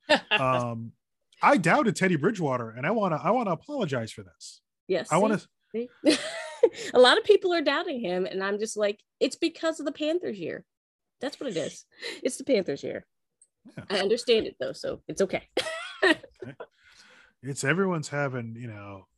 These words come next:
Speaker 2: it's just, this is a wild season. I'm ex-, every week has been, has had ridiculous games, good matchups. Set three, you giving me three season games and then seventeen regular season? Thank you. Let's, you know, let's, let's keep it rolling.
Speaker 1: <clears throat> Exactly.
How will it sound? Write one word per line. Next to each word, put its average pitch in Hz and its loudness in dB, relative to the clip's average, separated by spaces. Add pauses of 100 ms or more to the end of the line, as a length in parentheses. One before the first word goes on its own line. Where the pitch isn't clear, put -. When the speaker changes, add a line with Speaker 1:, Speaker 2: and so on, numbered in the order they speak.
Speaker 2:
it's 156 -10
just, - -10 (140)
this 151 -2
is 156 4
a 143 6
wild 123 2
season. 98 -10 (220)
I'm 156 4
ex-, - -6
every 170 4
week 147 0
has 123 -4
been, 113 -4
has 127 -6
had 123 -2
ridiculous 120 -2
games, 117 -8
good 123 -4
matchups. 113 -6 (840)
Set - 2
three, 156 4
you 160 6
giving 180 6
me 156 6
three 170 4
season 185 2
games 180 0
and 139 -4
then 123 -6
seventeen 175 -2
regular 196 4
season? 190 -2
Thank 151 0
you. 95 -16 (180)
Let's, 131 -8
you 135 -12
know, 123 -4
let's, 127 -10
let's 131 -10
keep 151 -4
it 113 -10
rolling. 123 2
Speaker 1:
<clears throat> - -20 (640)
Exactly. 156 6